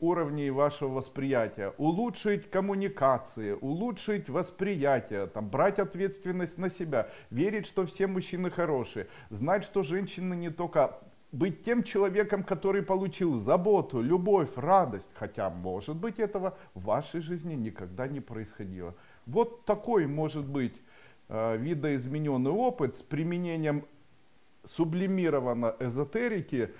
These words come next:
и когнитивной психологии Арона Бека. Прикольно получилось. Конечно, не забрасывайте меня особо тапками и даже шерстяными на-, шерстяными носками, я ни при чем. Я также хочу вам сказать, что,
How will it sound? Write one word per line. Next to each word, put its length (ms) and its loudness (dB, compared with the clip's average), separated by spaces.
и 520 2
когнитивной 600 -2
психологии 640 -2
Арона 360 0
Бека. 400 -8
Прикольно 460 2
получилось. 640 -4
Конечно, 480 4
не 420 2
забрасывайте 840 4
меня 260 2
особо 640 0
тапками 640 0
и 360 0
даже 600 -2
шерстяными 720 0
на-, 260 -2
шерстяными 640 -2
носками, 720 -4
я 220 2
ни 140 4
при 260 -4
чем. 400 -6
Я 180 4
также 340 0
хочу 340 -2
вам 120 2
сказать, 460 0
что, 520 0